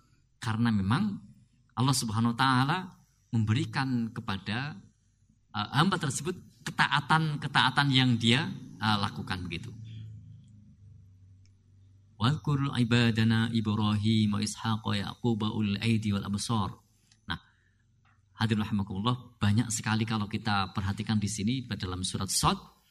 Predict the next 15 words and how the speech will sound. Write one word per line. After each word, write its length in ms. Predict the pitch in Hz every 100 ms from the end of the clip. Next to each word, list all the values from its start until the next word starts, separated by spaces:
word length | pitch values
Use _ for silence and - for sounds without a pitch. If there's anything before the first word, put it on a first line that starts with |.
| _ _ -
tentang 260 | 117 120 117
anugerah-anugerah 800 | 131 127 117 113 113 120 104 101
Allah 300 | 156 208 120
Subhanahu 400 | - 98 107 101
wa 40 |
taala 280 | 110 147 120
yang 160 | 104 101
diberikan 480 | 95 95 120 117 98
kepada 300 | - 87 87
hamba-hambanya 680 | 92 92 90 98 98 113 180 - - _ _ -
yang 160 | 104
memang 560 | 95 98 110 107 98 - - _ _ _ _
diawali 500 | 151 110 120 131 107
dari 160 | 104
ketaatannya. 800 | 101 117 - 98 101 87 92 -